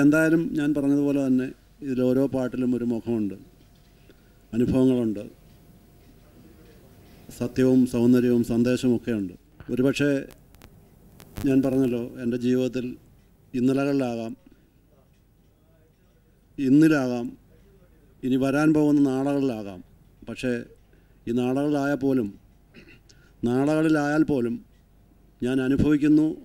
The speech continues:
എന്നെനിക്ക് തോന്നിപ്പോകുന്ന വികാരങ്ങളാണ്. പിന്നെ പ്രണയത്തെക്കുറിച്ച് ഞാൻ നേരത്തെ സൂചിപ്പിച്ച പോലെ ഈ പ്രണയമെന്ന് പറഞ്ഞാൽ ഒരിക്കലും, ഏഹ്, ഒരു ആണിനും പെണ്ണിനും മാത്രം തോന്നുന്ന ഒരു വികാരമല്ല, അല്ലെങ്കിൽ ഒരു ആണിന് പെണ്ണിനോടും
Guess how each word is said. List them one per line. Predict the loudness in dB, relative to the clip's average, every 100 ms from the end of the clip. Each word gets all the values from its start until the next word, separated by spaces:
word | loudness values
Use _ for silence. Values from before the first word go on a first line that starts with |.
| -6
എന്നെനിക്ക് | 0 2 0 -2
തോന്നിപ്പോകുന്ന | -2 -2 0 -2 -2 -2
വികാരങ്ങളാണ്. | -4 -4 -6 -8 -12 -18 _ _ -20 _ _ _ _ _ _ _ _ _ _ 0
പിന്നെ | 4 4 2 -4 -10 -6
പ്രണയത്തെക്കുറിച്ച് | 0 2 2 2 2 2 4
ഞാൻ | 6 6
നേരത്തെ | 4 2 0
സൂചിപ്പിച്ച | 2 2 2 2
പോലെ | 2 0 -6 -16 -20 -18 -6
ഈ | -4 0
പ്രണയമെന്ന് | 2 4 8 8 6
പറഞ്ഞാൽ | 4 2 2 -6 -20 -20 -20 -6 0
ഒരിക്കലും, | 2 4 4 4 0 -20 -20 -20 -20 -20 -20 -20 -20 -20 -20 -20 -12 -6
ഏഹ്, | -4 -2 -4 -4 0
ഒരു | 2 2 0 -8 -20 -20 -20 -14 -2 6
ആണിനും | 10 12 12 12
പെണ്ണിനും | 10 10 10 10 6 -4 2
മാത്രം | 4 4 8 8 10
തോന്നുന്ന | 8 8 8
ഒരു | 6 2 -2 -16 -4
വികാരമല്ല, | 0 2 2 2 0
അല്ലെങ്കിൽ | 2 2 2
ഒരു | 4
ആണിന് | 6 8 8
പെണ്ണിനോടും | 10 10 10 6